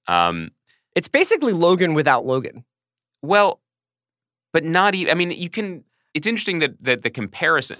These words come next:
Speaker 1: <clears throat> and I think it's the, a right one to make, is to a relatively successful, classed up superhero movie.
Speaker 2: Yeah.
Speaker 1: One of the things that I, that I thought after watching this, and actually this is, um, this was also a,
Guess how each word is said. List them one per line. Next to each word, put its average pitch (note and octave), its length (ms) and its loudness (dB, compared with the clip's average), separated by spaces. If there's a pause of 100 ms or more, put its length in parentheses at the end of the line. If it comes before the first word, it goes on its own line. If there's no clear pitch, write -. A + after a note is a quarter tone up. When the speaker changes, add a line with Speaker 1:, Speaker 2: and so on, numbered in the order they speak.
(140)
Speaker 1:
<clears throat> - 160 -20
and - 100 -2
I C3+ 80 -2
think C#3 140 -6
it's B2+ 100 -10
the, G#2+ 200 -8
a G#2+ 100 -2
right G2+ 180 -4
one F#2+ 160 -10
to G#2+ 100 -18
make, A#2+ 240 -6 (920)
is G#2+ 160 -10
to A#2+ 200 -4
a F#2 180 0 (260)
relatively A#2+ 480 -2
successful, F2+ 1000 -8 (680)
classed F#2+ 440 -2
up D#2+ 200 -2 (1080)
superhero F#2+ 320 -6
movie. C#2+ 140 -4
Speaker 2:
Yeah. G#2+ 100 2 (680)
Speaker 1:
One C#3 260 -2
of D#3 60 0
the D3 60 0
things B2 300 -4
that G#2 80 0
I, F#2+ 80 2 (100)
that F#2+ 140 -4
I F#2+ 60 0
thought G2+ 180 0
after F#2 160 -4
watching A#2 360 0
this, D#2+ 200 -8
and F#2 100 -6
actually F2 220 -6
this D#2+ 160 -12
is, D#2 400 -16 (140)
um, D2 380 -12 (220)
this F#2+ 140 -12
was E2 100 -12
also F#2+ 300 -6
a, C#2 180 -8